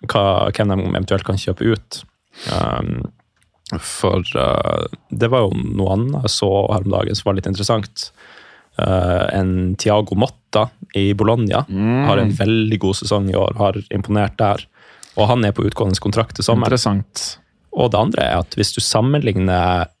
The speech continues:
Speaker 1: Thiago Motta sitt Bologna med for eksempel Xabi Alonso sitt Leverkusen,
Speaker 2: Ja.
Speaker 1: eh, og nå går vi mer mot Liverpool da,
Speaker 2: Ja.
Speaker 1: så er Thiago Motta sitt Bologna, de ligner litt mer på Klopp sitt Liverpool i spillestil,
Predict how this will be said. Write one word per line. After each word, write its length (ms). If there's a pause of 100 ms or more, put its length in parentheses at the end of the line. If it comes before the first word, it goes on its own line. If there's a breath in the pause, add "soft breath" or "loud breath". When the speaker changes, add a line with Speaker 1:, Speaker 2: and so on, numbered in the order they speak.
(100)
Speaker 1:
Thiago 280
Motta 580
sitt 400
Bologna 600
med 240
for 100
eksempel 560
Xabi 300
Alonso 360
sitt 180
Leverkusen, 640 (220)
Speaker 2:
Ja. 140 (600 soft breath)
Speaker 1:
eh, 140
og 120
nå 360 (600)
går 180
vi 80
mer 140
mot 180
Liverpool 320
da, 140 (320)
Speaker 2:
Ja. 160 (160)
Speaker 1:
så 140
er 20
Thiago 320
Motta 420
sitt 400
Bologna, 460
de 120 (220)
ligner 420
litt 300
mer 240
på 80
Klopp 240
sitt 160
Liverpool 360 (140)
i 80
spillestil, 480